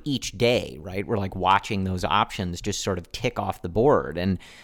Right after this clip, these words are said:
you, you're kind of left with a, like, "Okay, like, wh-, you know, you said this, man. Like, this was what you said you needed to add to the rotation. Like, where are you gonna get it?"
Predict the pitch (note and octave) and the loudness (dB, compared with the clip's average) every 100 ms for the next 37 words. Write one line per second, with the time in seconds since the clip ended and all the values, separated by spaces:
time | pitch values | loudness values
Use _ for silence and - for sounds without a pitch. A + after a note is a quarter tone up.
0 | - A2 G#2+ F#2+ G#2 - A2 G2 F#2 F#2+ | -8 0 2 4 2 2 2 2 2 2
1 | G2 - F#2+ G2+ F2 F2 E2 - - E2 | 2 -2 -2 -2 -2 -2 -6 -12 -10 -4
2 | G2 C#3+ F3+ D#3 B2+ B2 A#2 G2 F#2 F#2 | -2 2 4 6 8 8 6 4 4 2
3 | - A2 G2 G2 - G2+ F#2+ E2+ - - | 0 0 4 4 4 2 2 2 -2 0
4 | F#2+ C#3+ E3 C#3 G3 A2+ G2+ - G2+ F#2+ | 4 6 6 6 6 4 0 4 4 6
5 | G#2+ G2+ F#2 A#2 - B2+ F#2+ F#2+ G#2 F#2 | 6 6 6 4 4 4 2 4 4 6
6 | C3 D3+ A#2+ F3+ F2+ F#2+ G2 G2 G2 G#2+ | 4 6 6 6 4 2 4 4 2 2
7 | G2+ G2 G2+ F2+ F2 A#2 F#3+ - D#2 E2+ | 2 2 2 0 2 2 2 -2 -4 0
8 | G2+ G#2+ A2 G#2 F2+ G#2+ - - - | 4 6 6 4 4 2 2 -2 -6